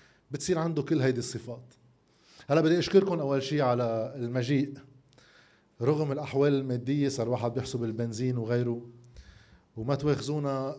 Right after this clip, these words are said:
مش أحلى الصالات، بركي إذا بتقارنوها باللي عم تشوفوه على التلفزيونات،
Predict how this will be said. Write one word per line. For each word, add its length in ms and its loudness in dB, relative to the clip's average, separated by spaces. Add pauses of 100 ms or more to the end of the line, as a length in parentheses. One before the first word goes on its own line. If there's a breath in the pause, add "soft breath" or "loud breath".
مش 440 -8
أحلى 260 -2
الصالات، 680 2 (220)
بركي 280 2
إذا 140 2
بتقارنوها 500 0
باللي 200 0
عم 140 -2
تشوفوه 380 0
على 80 2
التلفزيونات، 840 0